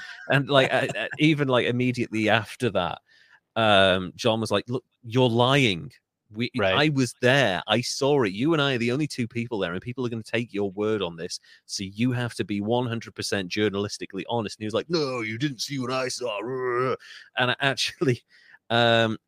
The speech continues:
Speaker 2: that's Alex Jones. He just, he is so in his own world of bullshit and insanity that he believes all this crazy shit. And I feel like when you use the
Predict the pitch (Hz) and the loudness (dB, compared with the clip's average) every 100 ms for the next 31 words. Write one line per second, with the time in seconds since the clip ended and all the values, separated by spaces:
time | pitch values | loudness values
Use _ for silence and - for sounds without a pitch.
0 | _ - 123 131 127 120 98 - 131 135 | _ 0 2 4 4 2 2 2 4 4
1 | 104 - - - 123 117 117 - - 131 | 0 -6 -10 -2 -2 0 -2 -2 -2 0
2 | 123 - - 135 143 165 156 147 131 123 | 0 -2 0 4 6 6 4 2 -2 0
3 | 131 135 139 120 127 123 113 104 110 110 | 2 2 2 4 4 4 2 -2 0 2
4 | 107 - 104 104 95 - 101 95 - - | 0 -2 -4 -4 -6 -2 -2 -4 -6 -10
5 | - - _ 101 - 110 107 104 101 104 | -12 -20 _ -4 -2 -2 0 0 2 0
6 | 104 98 95 104 101 - - 95 90 90 | 0 -2 -2 -2 -4 -6 0 0 0 -6
7 | - 90 - _ _ _ _ 120 110 110 | -6 -6 -6 _ _ _ _ 0 2 2
8 | 110 - 120 110 - 127 123 113 107 101 | -2 -4 -4 -4 0 2 2 2 -2 -2
9 | 113 117 117 110 107 104 117 135 147 127 | -2 -2 -2 -2 -4 -4 -2 0 0 -2
10 | - | -6